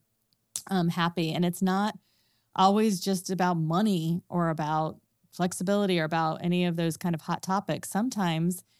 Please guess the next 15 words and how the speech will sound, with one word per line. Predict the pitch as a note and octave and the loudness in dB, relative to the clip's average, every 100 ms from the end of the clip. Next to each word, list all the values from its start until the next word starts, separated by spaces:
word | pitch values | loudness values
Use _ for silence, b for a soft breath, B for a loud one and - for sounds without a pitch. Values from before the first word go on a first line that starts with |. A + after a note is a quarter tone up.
| _ _ _ | _ _ _
it's | F3+ F3 - | -4 -2 -6
just | - D#3+ D#3+ F3 - | -6 -2 -2 -4 -2
they | F3 | -2
don't | E3 D#3+ D3 D#3 E3+ | -2 -4 -6 -6 -8
feel | - C#3 D3 | -10 -10 -8
connected | - A3 - D4+ | -4 -4 -6 -10
to, | - D3 | -8 -6
they | D#3 | -6
don't | D#3+ D#3 F3+ | -4 -6 -4
feel | F3 F3+ | -4 -4
appreciated, | F3+ B3+ - A3 F3 D#3+ | -4 -6 -4 -4 -4 -4
they | D3+ | -6
don't | D#3 E3+ | -6 -6
feel | E3+ | -4
like | E3 | -4